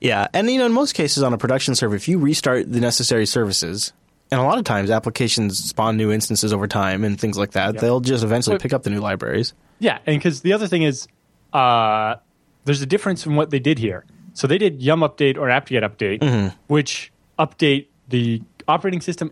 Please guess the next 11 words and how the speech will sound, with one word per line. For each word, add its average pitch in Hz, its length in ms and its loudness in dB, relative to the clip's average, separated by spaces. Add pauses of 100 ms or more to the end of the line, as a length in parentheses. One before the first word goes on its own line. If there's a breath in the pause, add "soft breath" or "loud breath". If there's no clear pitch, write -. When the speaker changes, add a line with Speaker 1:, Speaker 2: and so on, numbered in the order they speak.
Speaker 2:
and 185 220 2
the 127 80 6
applications. - 720 -6 (400 soft breath)
But 131 120 2
they 147 120 4
only 185 180 0
did 151 160 4
FreeBSD 165 580 -2
update, 98 300 -8 (480)
fetch, - 320 -2
install. 101 480 -2